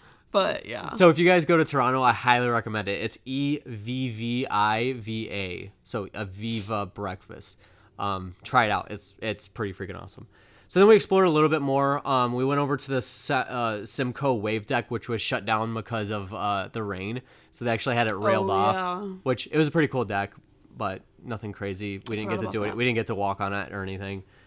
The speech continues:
Speaker 2: It's just basically a deck that's like a wave. There's,
Speaker 1: Yeah,
Speaker 2: like,
Speaker 1: it was
Speaker 2: multiple
Speaker 1: pretty
Speaker 2: waves.
Speaker 1: cool.
Speaker 2: It was cool though. I wish we'd have walked on it though. Um, then we took a drive on, uh, that would be North Toronto, and then we went over to Graffiti Alley.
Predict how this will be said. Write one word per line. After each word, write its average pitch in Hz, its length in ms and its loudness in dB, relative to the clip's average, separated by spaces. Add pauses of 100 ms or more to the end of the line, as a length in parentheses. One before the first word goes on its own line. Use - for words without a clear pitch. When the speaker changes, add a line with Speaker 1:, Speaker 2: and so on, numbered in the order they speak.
(120)
Speaker 2:
It's 113 100 -4
just 127 160 -2
basically 110 440 0
a 107 40 -2
deck 95 360 -4
that's - 260 -8
like 95 180 -8
a 95 80 -8
wave. 92 560 -8 (140)
There's, - 260 -4
Speaker 1:
Yeah, - 80 -4
Speaker 2:
like, 392 60 -2
Speaker 1:
it 453 60 -2
was 480 60 -2
Speaker 2:
multiple 480 220 -2
Speaker 1:
pretty 247 120 -2
Speaker 2:
waves. - 100 -14
Speaker 1:
cool. 175 200 -4
Speaker 2:
It 208 40 6
was 202 80 4
cool 175 160 2
though. 98 180 -4 (460)
I 127 80 4
wish 120 160 0
we'd 113 100 -4
have 98 160 -4
walked 95 240 -12
on 101 120 -16
it 110 100 -20
though. 107 140 -16 (840)
Um, 139 460 2 (280)
then 233 300 8
we 190 100 4
took 185 220 -2
a 170 60 2
drive 151 680 2 (260)
on, 135 440 2 (160)
uh, 113 320 0
that 131 100 -6
would 143 100 -4
be 117 120 -6
North 117 460 -2
Toronto, 101 760 -6 (340)
and 120 260 -2
then 120 80 0
we 123 120 -2
went 120 280 -4
over 117 320 -4
to 113 560 -4
Graffiti 147 480 0
Alley. 117 460 2